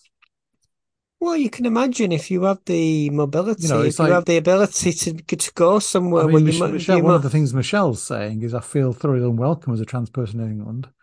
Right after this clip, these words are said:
Speaker 1: Mm.
Speaker 2: You know, it's, it's very, very hostile here. I feel
Speaker 1: Well
Speaker 2: like I'm being pushed away by the U K government, and I
Speaker 1: Mm.
Speaker 2: don't think they know how awful that feels to trans people.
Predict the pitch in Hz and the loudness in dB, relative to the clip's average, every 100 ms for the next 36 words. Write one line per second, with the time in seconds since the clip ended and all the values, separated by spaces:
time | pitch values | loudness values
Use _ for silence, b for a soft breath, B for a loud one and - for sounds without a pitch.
0 | b b b b _ - 170 220 120 104 | b b b b _ -14 -8 -4 -2 -4
1 | 113 - 143 143 - - - 135 139 131 | -6 -4 -6 -6 -12 -10 -8 -8 -2 -2
2 | 120 123 113 147 - 120 95 101 92 _ | -2 -4 -4 -10 -8 -8 -8 -12 -14 _
3 | _ _ _ 131 - 135 110 107 117 135 | _ _ _ -18 -6 -2 0 0 -4 -6
4 | 120 127 120 - 160 - 127 139 139 127 | -4 -2 -2 -2 -4 -2 -2 0 -2 -2
5 | 117 123 117 - 117 98 104 104 107 - | -4 -4 -4 -4 -6 -4 -6 -6 -6 -10
6 | b b b b - 131 120 143 143 143 | b b b b -4 -2 0 -2 -2 -4
7 | 139 127 131 127 110 120 131 143 139 113 | -2 0 2 0 -2 -2 0 -2 -4 -6
8 | - - 120 117 - - 160 147 131 113 | -6 -8 -6 -6 -8 -6 -4 -4 -8 -10
9 | - 113 | -10 -16